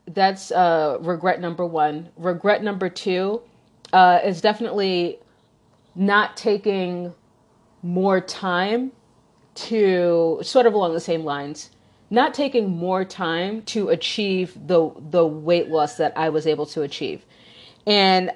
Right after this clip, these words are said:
I say that not from, like, a physical perspective. Of course, I was thrilled with the fact that I, like,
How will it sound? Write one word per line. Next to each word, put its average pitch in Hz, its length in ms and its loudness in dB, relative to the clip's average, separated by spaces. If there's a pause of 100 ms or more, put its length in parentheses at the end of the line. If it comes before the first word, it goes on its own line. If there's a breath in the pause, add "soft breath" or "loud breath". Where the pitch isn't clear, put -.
I 185 120 4
say 226 180 6
that 214 260 4
not 190 340 -2
from, 196 220 -4
like, 175 180 -4
a 165 60 -6
physical 180 400 -6
perspective. 220 680 0
Of - 100 -8
course, 214 240 -2
I - 80 -4
was 156 220 -6
thrilled 156 680 -4 (720 soft breath)
with 190 180 2
the 185 80 -2
fact 190 400 2
that 170 240 2
I, 170 120 2
like, 165 460 0